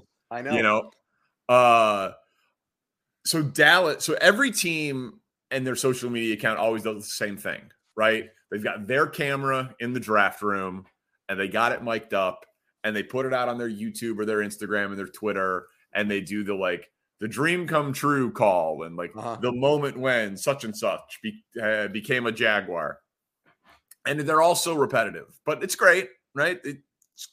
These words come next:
Speaker 2: it's an amazing thing. The dad being the scout who
Speaker 1: Deuce
Speaker 2: called,
Speaker 1: Vaughn.
Speaker 2: who called Deuce Vaughn, his five-foot-five son,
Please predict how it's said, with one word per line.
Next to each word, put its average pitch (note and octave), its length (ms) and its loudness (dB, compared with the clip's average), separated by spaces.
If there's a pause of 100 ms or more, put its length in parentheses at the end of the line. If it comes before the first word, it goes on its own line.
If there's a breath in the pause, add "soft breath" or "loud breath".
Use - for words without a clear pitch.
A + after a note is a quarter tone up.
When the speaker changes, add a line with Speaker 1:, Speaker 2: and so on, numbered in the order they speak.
(140)
Speaker 2:
it's - 100 -12
an D#3 80 -6
amazing D3+ 360 -4
thing. C3 280 -4 (1300)
The A#2+ 160 -4
dad D3+ 720 2
being D3 380 -2
the B2 100 -2
scout A#2 640 0 (1080)
who C#3+ 160 -4
Speaker 1:
Deuce C#3 60 -10
Speaker 2:
called, C3+ 500 2
Speaker 1:
Vaughn. C#3+ 100 2 (380)
Speaker 2:
who D3+ 180 -6
called C#3 560 2
Deuce C#3 320 -2
Vaughn, A#2 640 -2 (480)
his C3+ 240 -2
five-foot-five B2+ 1700 0
son, A#2 640 -4